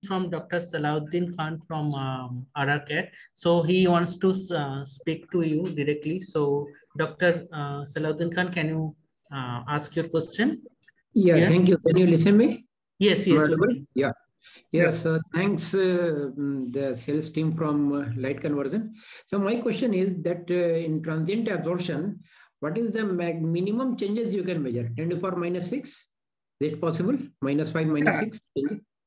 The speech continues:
Speaker 3: Yeah, it's possible. Probably, yeah. Roughly around that, yeah. With the, you can see it in the, it's in the micro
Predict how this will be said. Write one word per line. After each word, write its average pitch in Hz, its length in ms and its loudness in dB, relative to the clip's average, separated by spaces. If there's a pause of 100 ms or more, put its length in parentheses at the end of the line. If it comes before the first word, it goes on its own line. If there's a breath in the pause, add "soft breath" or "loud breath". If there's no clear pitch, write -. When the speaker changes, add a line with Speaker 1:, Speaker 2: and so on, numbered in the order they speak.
(140)
Speaker 3:
Yeah, 156 180 0 (460)
it's 175 140 -8
possible. 143 600 -6 (240)
Probably, 143 380 -2
yeah. 135 120 -4 (200)
Roughly 156 240 2
around 139 320 2
that, 131 200 -4
yeah. 135 180 -4 (160)
With 139 180 0
the, 147 100 8 (840 loud breath)
you - 100 -20
can 151 100 0
see 143 260 -2
it 139 140 -8
in 135 140 -2
the, - 100 -4 (240)
it's 67 200 -16 (100)
in - 140 -4
the 139 80 -8 (600)
micro 151 880 4